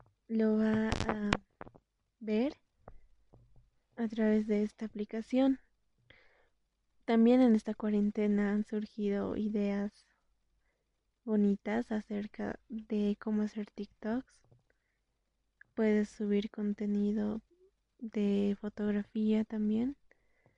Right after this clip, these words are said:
demostrando a la gente tu talento.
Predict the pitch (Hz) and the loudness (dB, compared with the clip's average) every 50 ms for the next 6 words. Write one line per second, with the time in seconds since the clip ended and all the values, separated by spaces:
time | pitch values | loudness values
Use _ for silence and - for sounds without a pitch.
0 | _ _ _ _ _ _ _ _ - 120 - _ _ _ _ _ _ - - - | _ _ _ _ _ _ _ _ -20 -20 -20 _ _ _ _ _ _ -20 -20 -20
1 | - _ _ _ _ _ _ _ _ _ - _ _ _ _ _ _ _ - 214 | -20 _ _ _ _ _ _ _ _ _ -20 _ _ _ _ _ _ _ -6 -2
2 | 220 220 214 214 214 220 - - _ _ - 220 233 247 262 262 254 247 240 233 | 0 2 2 2 2 0 -2 -8 _ _ 0 2 2 4 6 6 6 6 6 6
3 | 214 202 202 - - 208 202 202 202 - 214 208 - - 214 202 - 208 202 196 | 6 4 4 2 0 0 2 0 0 -2 -6 -8 -6 -8 -10 -10 -8 -6 -6 -4
4 | 196 196 196 202 196 - - | -2 -2 -2 -4 -6 -10 -16